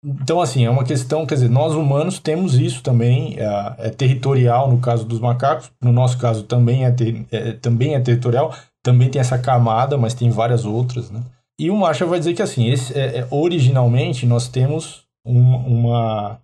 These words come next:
tendência à cooperação maior do que,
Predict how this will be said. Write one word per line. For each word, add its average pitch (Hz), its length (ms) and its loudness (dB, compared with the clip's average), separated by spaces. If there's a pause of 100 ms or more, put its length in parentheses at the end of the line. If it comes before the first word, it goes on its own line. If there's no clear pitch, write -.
tendência 143 800 2
à 143 60 0
cooperação 175 640 -2
maior 170 480 0
do 185 140 -8
que, 185 340 -2